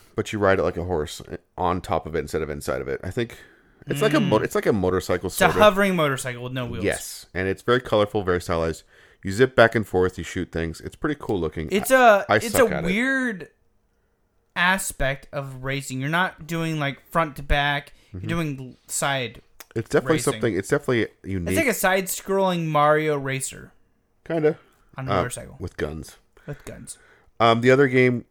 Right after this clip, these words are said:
Speaker 1: I already mentioned earlier, way, way back in the beginning of this podcast, Jar-, Jackbox Party Pack five. Um, we also played a little bit of two, I believe. What, what, whichever party pack has the murder trivia game.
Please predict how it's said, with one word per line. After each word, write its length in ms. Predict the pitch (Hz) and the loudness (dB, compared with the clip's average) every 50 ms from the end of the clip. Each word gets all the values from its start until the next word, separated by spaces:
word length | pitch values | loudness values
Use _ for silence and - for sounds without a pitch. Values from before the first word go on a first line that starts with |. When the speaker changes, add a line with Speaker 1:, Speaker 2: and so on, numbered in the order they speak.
| _ _ _ | _ _ _
Speaker 1:
I 140 | - - 107 | -4 0 2
already 240 | 104 101 104 104 101 | 4 4 2 2 0
mentioned 420 | 95 92 95 98 - - 107 101 - - | 0 0 -2 -2 -2 -4 -4 -6 -4 -2
earlier, 340 | 95 104 104 110 117 120 | -2 0 0 0 0 -2
way, 400 | 104 90 87 87 95 101 110 113 113 | -2 -2 0 4 6 6 6 6 6
way 140 | 117 117 110 | 6 4 6
back 240 | 101 104 98 - | 6 4 2 2
in 40 | - | 0
the 60 | 98 | -6
beginning 220 | 90 98 101 98 92 | -4 -2 -2 -2 -2
of 60 | 87 | -4
this 60 | - | -4
podcast, 420 | - 98 87 82 - 90 87 - - | 0 0 0 2 2 -2 -2 0 0
Jar-, 240 | 110 131 135 - _ _ | 0 0 0 -2 _ _
Jackbox 380 | - 117 113 - - 123 117 - | -2 -2 -2 0 -2 -4 -4 -2
Party 180 | - 110 101 101 | 0 0 0 0
Pack 280 | - - 104 - - - | 2 -2 -4 -4 -4 -2
five. 380 | - 82 80 78 73 73 - _ _ _ _ _ _ _ _ - | 0 2 2 2 0 -2 -6 _ _ _ _ _ _ _ _ -2
Um, 320 | - 90 90 92 92 92 | 0 2 2 2 0 0
we 100 | 107 113 | 2 2
also 200 | 120 170 - 143 | 2 2 0 -2
played 180 | - 151 139 127 | 0 0 0 2
a 40 | |
little 200 | 113 113 123 123 | 2 0 0 0
bit 260 | 113 - 117 113 - - - | 0 2 0 0 0 0 -2
of 480 | 101 98 98 95 95 95 95 - - - - | 0 2 2 2 0 -4 -8 -14 -20 -18 -16
two, 360 | - - - - 143 120 110 | -14 -12 -8 -6 -4 -2 0
I 60 | 95 | 0
believe. 340 | 87 - 78 80 76 - - | 0 -2 -2 -4 -4 -4 -4
What, 120 | 98 117 104 | -6 -6 0
what, 220 | 135 147 147 - _ _ _ - | 0 0 0 -2 _ _ _ -6
whichever 360 | 113 117 - 143 139 135 131 | -6 -4 0 0 2 0 0
party 220 | - - 127 117 107 | 0 0 -2 -2 0
pack 260 | - 123 98 - - | 0 0 -2 -2 0
has 240 | 107 101 95 92 - | -4 -4 -4 -4 -2
the 120 | - 90 | -2 -2
murder 420 | 82 82 85 92 85 85 80 78 76 | -2 0 -2 -2 -2 -2 -4 -6 -6
trivia 420 | - - - 98 80 87 80 71 | -12 -12 -12 -8 -6 -6 -6 -6
game. 320 | 69 78 - 76 87 90 | -6 -10 -12 -12 -14 -16